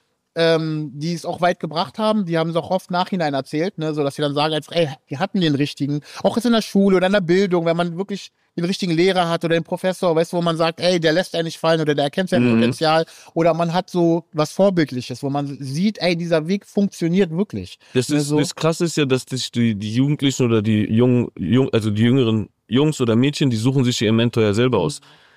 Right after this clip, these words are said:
Speaker 2: Und als Elternteil oder als Familienmitglied, wenn man schlau genug ist, sieht man das und lässt dann auch die Tür auf und macht nicht gleich zu, weil viele wollen immer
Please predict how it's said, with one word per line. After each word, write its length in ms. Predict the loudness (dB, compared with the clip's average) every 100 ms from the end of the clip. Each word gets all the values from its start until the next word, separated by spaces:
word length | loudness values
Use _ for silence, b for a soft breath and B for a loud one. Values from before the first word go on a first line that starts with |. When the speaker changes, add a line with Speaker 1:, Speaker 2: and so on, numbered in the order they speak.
| b
Speaker 2:
Und 160 | -2
als 180 | 0 2
Elternteil 540 | 0 2 0 2 2 2
oder 140 | 0
als 120 | -2
Familienmitglied, 680 | 0 2 2 2 0 -2 -2
wenn 100 | 0
man 160 | 0 0
schlau 300 | 0 0 2
genug 280 | 2 0 -2
ist, 140 | -4
sieht 200 | -4 -2
man 180 | 0 0
das 160 | -2
und 100 | -2
lässt 220 | -2 -2 0
dann 120 | 0
auch 140 | -2
die 140 | -4 -6
Tür 180 | 0 2
auf 140 | 2
und 80 | 0
macht 160 | -2
nicht 160 | -4 -6
gleich 260 | -4 -6 -2
zu, 200 | 0 0
weil 140 | 0
viele 220 | 0 0
wollen 160 | 0 2
immer 220 | 2 0